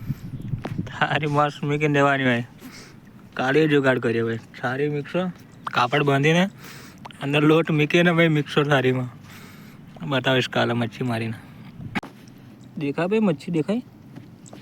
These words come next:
જો, મચ્છી છે, ભાઈ. નાની નાની મચ્છી. આ અંદર રોટલી નાખે, ભાઈ, રોટલી ખાવા આવી ગયો.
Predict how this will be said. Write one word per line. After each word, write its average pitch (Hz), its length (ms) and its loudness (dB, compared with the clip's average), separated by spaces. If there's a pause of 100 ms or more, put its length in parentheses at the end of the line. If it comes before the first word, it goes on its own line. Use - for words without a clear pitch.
(360)
જો, 170 200 -2
મચ્છી 160 300 -2
છે, 170 140 2
ભાઈ. 135 200 2 (1800)
નાની 156 280 0
નાની 156 240 2
મચ્છી. 151 320 -4
આ 143 100 -4
અંદર 147 200 -2
રોટલી 143 240 0
નાખે, 147 260 -2
ભાઈ, 165 160 2
રોટલી 139 220 2
ખાવા 131 320 -4
આવી 127 140 -6
ગયો. 143 160 -8